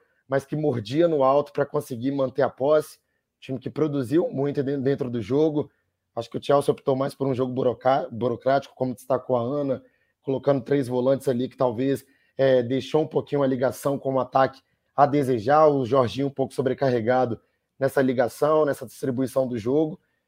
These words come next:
Então, acho que o Chelsea sentiu um pouquinho aí dessa opção que o Tuchel fez durante a partida. Mas também não foi um jogo ruim do Chelsea. Acho que o Chelsea produziu bem, o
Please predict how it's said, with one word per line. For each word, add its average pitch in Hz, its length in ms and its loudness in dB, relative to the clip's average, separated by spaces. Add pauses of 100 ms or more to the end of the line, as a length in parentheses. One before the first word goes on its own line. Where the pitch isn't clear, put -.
(140)
Então, 123 180 -6
acho 139 160 -4
que - 60 -6
o 139 80 -4
Chelsea 143 340 4
sentiu 170 380 0
um 175 80 2
pouquinho 156 460 2
aí 131 320 0 (320)
dessa 143 200 2
opção 139 240 0
que 143 120 -2
o - 20 2
Tuchel 143 300 2
fez 143 280 0
durante 139 320 0
a 151 60 6
partida. 143 580 0 (440)
Mas 151 180 2
também 170 220 4
não 175 80 2
foi 175 140 2
um 175 60 2
jogo 170 220 2
ruim 170 220 4
do 170 120 0
Chelsea. 160 400 4
Acho 123 140 -8
que - 80 -20
o - 60 -20
Chelsea 147 260 0
produziu 143 400 -2
bem, 156 320 2
o 151 60 -8